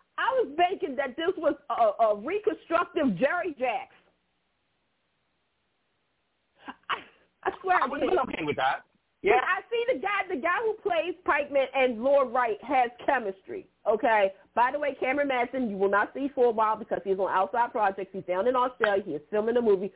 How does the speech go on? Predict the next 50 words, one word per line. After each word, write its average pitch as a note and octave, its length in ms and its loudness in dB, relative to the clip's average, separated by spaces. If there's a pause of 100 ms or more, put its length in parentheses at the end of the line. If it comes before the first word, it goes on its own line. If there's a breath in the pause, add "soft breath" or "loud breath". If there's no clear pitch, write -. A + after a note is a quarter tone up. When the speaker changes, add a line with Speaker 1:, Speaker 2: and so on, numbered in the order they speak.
(140 soft breath)
Speaker 1:
We'll F#3 200 0
see G3+ 80 0
him B3 340 0
in G#3+ 80 -4
a G#3 40 -2
couple G#3+ 200 0
of G3+ 80 -4
months. - 200 -6 (360)
Okay, - 320 0 (340)
but F4 300 0 (260)
with D#4+ 220 0
that F4 220 0
being D#4+ 340 -4
said, F4+ 360 -2 (100)
I'm F#4 180 -4
like, F#4 320 0
you E4+ 380 2
could G4 160 0
have - 100 -4 (100)
thrown E4+ 460 -4
me C#4+ 320 -2 (100)
something D4 520 0
like B3+ 260 -2
that. B3 220 -2 (120)
But G#4 120 -4
no, F4+ 320 -2
you E4+ 80 2
didn't C#4 260 -2
do G3 200 -6
it. - 100 -18 (640 soft breath)
You D4+ 100 0
didn't B3+ 200 2
do G3 140 -2
it. - 160 -12 (320 loud breath)
Okay, E4+ 480 2 (140 soft breath)
no, E4 240 4 (260)
next E4 380 0
thing B3+ 180 2 (100)
I C#4 100 0
need D#4 120 -2
to D#4+ 80 -6
talk D4+ 160 0
about. G3+ 360 -6 (180 soft breath)
Christina G4 600 0
Blaze, E4+ 360 0 (120)
T F4+ 220 4
J D#4 160 0
Miley, C#4 400 0
and C4 80 -6
the B3+ 80 -6